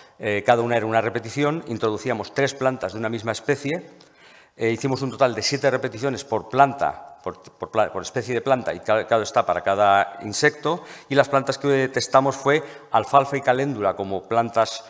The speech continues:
eh, preferentes para Philaenus espumarius y nuevamente gramínea para, eh, Neophylaenus campestris. En cada una de estas repeticiones lo que incluíamos era, como he dicho, tres plantas, cinco adultos, tres machos y dos hembras de la especie en cuestión,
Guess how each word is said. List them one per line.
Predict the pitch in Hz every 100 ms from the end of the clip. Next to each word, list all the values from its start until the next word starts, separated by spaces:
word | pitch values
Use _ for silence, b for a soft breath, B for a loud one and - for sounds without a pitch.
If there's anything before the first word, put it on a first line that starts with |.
| B -
eh, | 107 104 104 101 -
preferentes | 107 113 113 113 92 -
para | 98 95
Philaenus | 92 98 104 107
espumarius | 110 117 123 131 131
y |
nuevamente | 101 101 107 104 107 113
gramínea | 107 98 104 107 113 -
para, | - 107 120 117
eh, | 95 98
Neophylaenus | 95 - 90 87 -
campestris. | 78 - - - - - B B -
En | 95
cada | 92 123
una | 131 131
de | 123
estas | - 117
repeticiones | 117 113 107 135 135
lo | 127
que | 110
incluíamos | 104 - 107 120 131 127
era, | 120
como | 123 98
he | 104
dicho, | - 95
tres | - 127
plantas, | - 139 143 143 151 B B B
cinco | - 151 135
adultos, | 143 143 156 143 143
tres | 113 101
machos | 120 117 113
y |
dos | 110 110
hembras | 135 127 156 -
de | 98
la | 98
especie | - 98 110
en |
cuestión, | 107 101 131